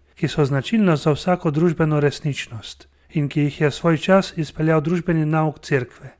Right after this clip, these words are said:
ter so omenjena v Evangelii Gaudium v zvezi z uresničevanjem skupnega dobrega in družbenega miru. Čas je pomembnejši od prostora.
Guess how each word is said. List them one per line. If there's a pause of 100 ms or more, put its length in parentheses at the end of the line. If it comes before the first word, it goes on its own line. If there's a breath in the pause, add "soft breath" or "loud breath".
ter
so
omenjena (140)
v
Evangelii
Gaudium (200)
v
zvezi
z
uresničevanjem
skupnega
dobrega
in
družbenega
miru. (280)
Čas
je
pomembnejši
od
prostora.